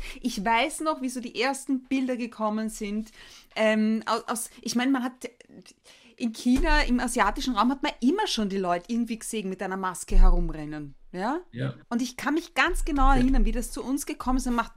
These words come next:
Speaker 1: „Boah, jetzt sind wir auch so drauf wie die schon.“ Äh, das wird
Speaker 2: Ja.
Speaker 1: uns bleiben?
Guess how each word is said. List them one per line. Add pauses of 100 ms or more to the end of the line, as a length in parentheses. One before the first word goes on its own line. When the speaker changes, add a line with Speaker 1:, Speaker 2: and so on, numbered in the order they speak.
Speaker 1:
„Boah,
jetzt
sind
wir
auch
so
drauf
wie
die
schon.“ (400)
Äh, (580)
das
wird
Speaker 2:
Ja.
Speaker 1:
uns
bleiben?